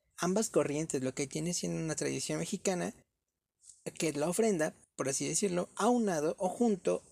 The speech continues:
a, a lo que es el Halloween", ¿saben? O sea, no hay problema y puede coexistir.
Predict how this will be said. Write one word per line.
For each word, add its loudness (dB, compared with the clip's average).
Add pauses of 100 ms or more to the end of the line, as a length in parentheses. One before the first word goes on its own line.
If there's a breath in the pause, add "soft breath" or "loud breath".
a, 0 (600)
a 4
lo 2
que 0
es -2
el -2
Halloween", -2
¿saben? -4
O -6
sea, -4 (280)
no 0
hay 0
problema 0
y 0
puede 0
coexistir. -2